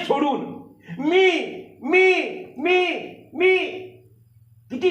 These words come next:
दिवे लावले, त्याचा लाईट किती पाडला, त्याचा उजेड कोणा घेतला, उजेड आता सध्या कुठे पडून राहिला, हेच सांगायचं. त्यामुळे मंडळी, खरंच मी फार स्पष्ट वक्ता आहे. कदाचित यामुळेच मला बऱ्याच ठिकाणी काही लोक बोलावत नाही,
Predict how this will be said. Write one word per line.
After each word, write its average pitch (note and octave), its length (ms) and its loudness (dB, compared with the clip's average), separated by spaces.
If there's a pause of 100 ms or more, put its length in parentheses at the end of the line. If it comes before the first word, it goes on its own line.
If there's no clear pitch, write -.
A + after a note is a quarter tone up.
दिवे D#4+ 200 2
लावले, D#4 300 2
त्याचा C4 200 -4
लाईट D#4+ 260 0
किती D#4+ 160 -4
पाडला, D4+ 680 0 (180)
त्याचा C4 160 0
उजेड C#4+ 220 2
कोणा E4 240 2
घेतला, C#4+ 640 0 (120)
उजेड C4 200 0
आता D4 180 0
सध्या C4+ 240 0
कुठे D#4+ 160 -4
पडून D#4 300 -2
राहिला, D4+ 220 4 (800)
हेच F3 200 -12
सांगायचं. F3+ 400 -12 (1300)
त्यामुळे B3+ 220 -2
मंडळी, B3 240 0
खरंच - 440 -6 (580)
मी E3+ 280 -6
फार C#3 140 -6
स्पष्ट C#3+ 260 -12
वक्ता B2 280 -12
आहे. - 540 -12
कदाचित C4+ 440 0 (420)
यामुळेच G#3 560 0
मला G3 220 -2
बऱ्याच D#3 300 -6
ठिकाणी D#3 320 -6
काही C3 260 -10
लोक C3+ 140 -4
बोलावत G#2+ 420 -4
नाही, F2 240 -18